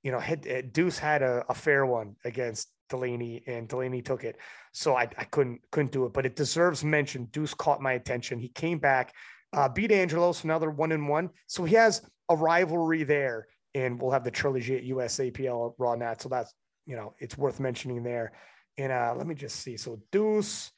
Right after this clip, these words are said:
Joe Jordan. Oh, and obviously we already mentioned Gavin Aiden. Um, I think if Gavin, Gavin, you know, went full send at U S,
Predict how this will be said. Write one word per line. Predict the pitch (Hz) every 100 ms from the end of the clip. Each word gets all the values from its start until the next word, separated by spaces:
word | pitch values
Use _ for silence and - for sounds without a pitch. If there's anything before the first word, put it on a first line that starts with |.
| _ - _ - - - - -
Joe | - 190 190
Jordan. | 131 185 190 185 185 -
Oh, | 190 160
and | 151 165 156
obviously | 165 143 160
we | 151
already | 170 160
mentioned | 147 139 135 127
Gavin | 127 120 117
Aiden. | 120 113 107 _ _ _ -
Um, | 139 127 120 113 107 - _ _ _ _ _ _
I | -
think | 180 156
if | -
Gavin, | 156 151 151 139
Gavin, | 139 151 156 156 143 - _ _ _ _
you | 170
know, | 156 151 147 139 139 _ _ _ _ _ _ _
went | 147 156
full | - 175
send | 147 170 156
at | 139
U | 147
S, | 147 -